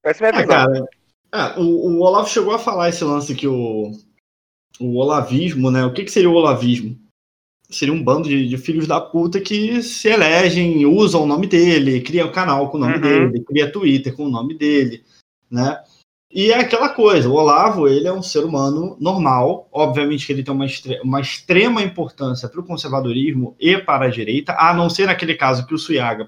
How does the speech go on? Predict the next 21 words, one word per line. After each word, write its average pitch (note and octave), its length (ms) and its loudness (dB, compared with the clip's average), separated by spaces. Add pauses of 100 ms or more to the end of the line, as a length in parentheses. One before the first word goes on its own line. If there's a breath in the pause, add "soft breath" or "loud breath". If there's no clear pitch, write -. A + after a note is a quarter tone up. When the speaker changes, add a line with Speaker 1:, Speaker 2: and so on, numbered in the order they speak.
Speaker 2:
falou, C#3 360 -4
inclusive B2+ 300 -4
a C#3 60 -2
Gabriela C3+ 500 -2
até E3 120 -6
me F3 80 -6
lembrou C#3 260 -6
disso B2 220 -12
hoje, C3 180 -8 (640 soft breath)
que D3 100 0
o, D3+ 80 4
o C#3+ 300 2
Olavo, C#3+ 560 2 (100)
ele D#3+ 260 4
não F3+ 320 0 (120)
influenciou G3 580 -2
o G3+ 40 2
afegão G3+ 340 -2
médio, C#3 480 0 (480)
né? C#3 320 -4
Ele B2+ 220 0